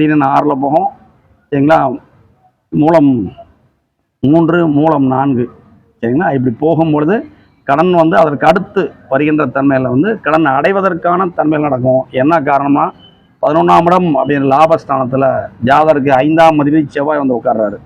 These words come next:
அப்படின்னா ஒரு மனது சந்தோஷப்படும் விஷயமாக, சரிங்களா, ஒன்பது அப்படிங்கிற பாக்கியஸ்தானம் பதினொன்னுல இருக்கிறாரு. வேலை, வருமானம் அப்படிங்கிறது பத்துக்கு ரெண்டு, ஏஎல்பிக்கு பதினொன்னுங்கிறதுனால நல்லா இருக்கு. ஆனா அந்த நான்காம்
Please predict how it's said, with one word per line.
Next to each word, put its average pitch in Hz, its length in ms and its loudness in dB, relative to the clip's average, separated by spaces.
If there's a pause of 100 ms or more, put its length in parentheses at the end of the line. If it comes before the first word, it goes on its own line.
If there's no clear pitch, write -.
(340)
அப்படின்னா 147 280 -2
ஒரு 143 160 2
மனது 185 300 2 (160)
சந்தோஷப்படும் 156 800 0
விஷயமாக, 139 580 -2 (840)
சரிங்களா, 139 280 0 (720)
ஒன்பது 147 340 2 (460)
அப்படிங்கிற 120 340 -2 (120)
பாக்கியஸ்தானம் 131 680 -2 (240)
பதினொன்னுல 127 340 -2
இருக்கிறாரு. 117 360 -2 (560)
வேலை, 156 260 2 (280)
வருமானம் 143 520 0 (520)
அப்படிங்கிறது 120 400 -2 (440)
பத்துக்கு 139 420 -6
ரெண்டு, 135 220 0 (360)
ஏஎல்பிக்கு 135 420 -2
பதினொன்னுங்கிறதுனால 120 600 0 (540)
நல்லா 160 240 2
இருக்கு. 147 220 0 (240)
ஆனா 127 180 -2
அந்த 131 120 0 (160)
நான்காம் 170 540 4